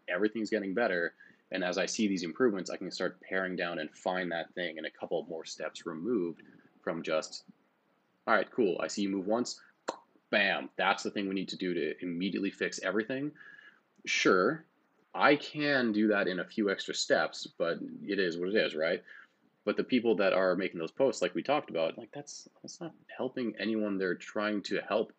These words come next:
allegedly. It's just building their presence online amongst other coaches. And at the end of the day, is that really what we're all here for?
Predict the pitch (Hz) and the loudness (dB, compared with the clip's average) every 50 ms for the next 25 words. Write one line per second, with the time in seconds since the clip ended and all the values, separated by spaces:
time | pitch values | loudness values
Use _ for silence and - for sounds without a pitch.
0 | - - 87 - 92 - - 95 80 78 80 80 78 - - 101 - - - 95 | -6 -4 0 2 2 0 2 0 -2 -2 -2 -2 -2 -4 -6 -8 -6 -4 -2 -2
1 | 98 92 101 98 92 90 92 87 82 - - - 92 85 92 92 87 90 90 92 | 0 -2 -2 -4 -4 -2 -2 -2 -2 -4 -4 -6 -4 -4 -6 -6 -6 -6 -6 -6
2 | 87 85 85 87 87 85 82 87 85 82 - - 90 80 80 76 - - 117 123 | -6 -6 -6 -6 -6 -6 -8 -10 -12 -12 -10 -10 -8 -6 -8 -6 -4 -2 -2 -2
3 | - - 82 80 78 - - _ _ - - - _ _ _ - 95 82 - 117 | -2 -2 -6 -8 -8 -10 -16 _ _ -20 -20 -20 _ _ _ -6 -6 -4 -2 -2
4 | 107 95 90 90 82 - 123 110 92 90 87 87 - - 98 87 82 98 95 90 | -2 0 0 -2 0 2 2 4 4 4 2 2 0 -2 -2 -2 0 0 0 0
5 | 82 87 92 95 92 90 85 87 80 78 80 80 76 71 73 - - 143 139 - | 0 -2 -2 0 0 0 0 0 0 -2 0 0 0 -2 -2 -2 -2 -2 -2 -2
6 | - - - - - | -6 -12 -14 -14 -16